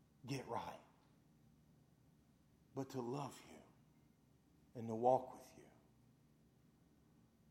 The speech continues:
Paul was telling the church of Thessalonica, "I'm doing the same thing." That's what discipleship looks like.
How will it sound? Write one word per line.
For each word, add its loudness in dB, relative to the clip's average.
Paul 8
was 0
telling 4
the 2
church 0
of -4
Thessalonica, 0
"I'm 0
doing 0
the -10
same -8
thing." -10
That's 2
what 0
discipleship 0
looks -6
like. -6